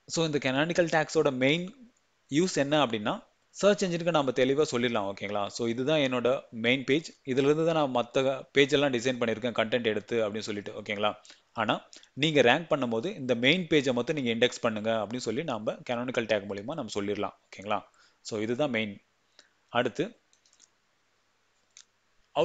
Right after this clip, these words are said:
does a canonical tags look like? ஓகேங்களா? So இங்க நான் ரெட் கலர்ல கொடுத்திருக்கேன் பாத்தீங்களா? So இதுதான், இப்படி தான் இருக்கும் கோட். ஓகேங்களா? So canonical tag is a simple syntax placed within a header sections. ஓகேங்களா? So இதுவும் நாம எப்படி நாம டைட்டில் டேக் பிளஸ் மெட்டா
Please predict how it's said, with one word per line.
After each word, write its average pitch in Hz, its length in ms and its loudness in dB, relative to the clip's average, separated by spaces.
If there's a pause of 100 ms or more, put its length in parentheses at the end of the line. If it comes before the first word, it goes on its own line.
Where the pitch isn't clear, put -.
does 190 160 4
a - 80 -2
canonical 135 500 2
tags 117 280 0
look 104 180 -6
like? 101 180 0 (240)
ஓகேங்களா? 104 320 -6 (260)
So 139 80 0 (140)
இங்க 156 300 -2
நான் 135 180 0 (360)
ரெட் 131 180 2
கலர்ல 156 260 6
கொடுத்திருக்கேன் 107 380 -2
பாத்தீங்களா? 98 300 -2 (180)
So 117 160 0
இதுதான், 139 340 0
இப்படி 120 220 -2
தான் 143 100 4
இருக்கும் 117 300 -6
கோட். 104 180 2 (100)
ஓகேங்களா? 95 320 -4 (600)
So 120 100 -2 (240)
canonical 156 420 2
tag 151 160 2 (120)
is - 120 -10
a - 140 -6
simple 156 280 -2 (340)
syntax 123 300 2 (380)
placed 147 320 4
within 135 240 0
a - 160 -8
header 117 260 2 (100)
sections. 104 360 -4 (240)
ஓகேங்களா? 104 320 -10 (100)
So 131 140 -2
இதுவும் 170 360 0
நாம 131 220 2 (760)
எப்படி 185 240 4
நாம 147 200 4
டைட்டில் 135 320 6
டேக் 143 240 6
பிளஸ் 127 180 -2 (120)
மெட்டா 123 160 2